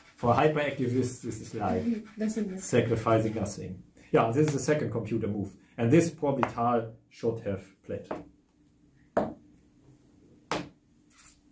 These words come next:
Speaker 1: Yeah, and here comes another big moment.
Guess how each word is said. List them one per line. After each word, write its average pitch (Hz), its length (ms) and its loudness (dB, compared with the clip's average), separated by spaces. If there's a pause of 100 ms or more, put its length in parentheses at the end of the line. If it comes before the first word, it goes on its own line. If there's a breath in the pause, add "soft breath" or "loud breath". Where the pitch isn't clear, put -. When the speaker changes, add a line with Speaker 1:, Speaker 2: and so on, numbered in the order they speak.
(960 soft breath)
Speaker 1:
Yeah, 123 280 4
and 139 120 -4
here 190 200 4
comes 175 280 4
another 156 400 6
big 151 220 0
moment. 113 320 -4